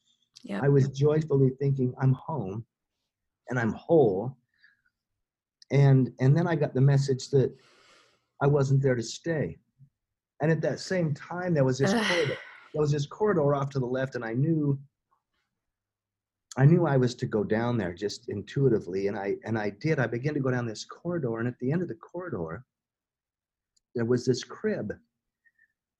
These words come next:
Speaker 2: And, and Griffin, my little boy, um, was still in a crib when he pa-, <laughs> you know,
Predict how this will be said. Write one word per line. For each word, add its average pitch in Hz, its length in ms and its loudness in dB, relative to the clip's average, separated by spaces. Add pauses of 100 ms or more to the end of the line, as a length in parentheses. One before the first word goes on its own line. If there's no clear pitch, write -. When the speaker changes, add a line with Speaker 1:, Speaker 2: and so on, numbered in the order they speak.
(360)
Speaker 2:
And, 151 280 2
and 139 200 4
Griffin, 160 420 2
my 131 180 4
little 139 200 4
boy, 127 680 0 (140)
um, 117 400 -2
was 135 180 4
still 160 220 4
in 151 80 6
a 131 40 6
crib 101 320 -2 (180)
when 123 180 4
he 127 100 2
pa-, - 320 -6
<laughs> - 40 -12
you 156 100 2
know, 120 180 0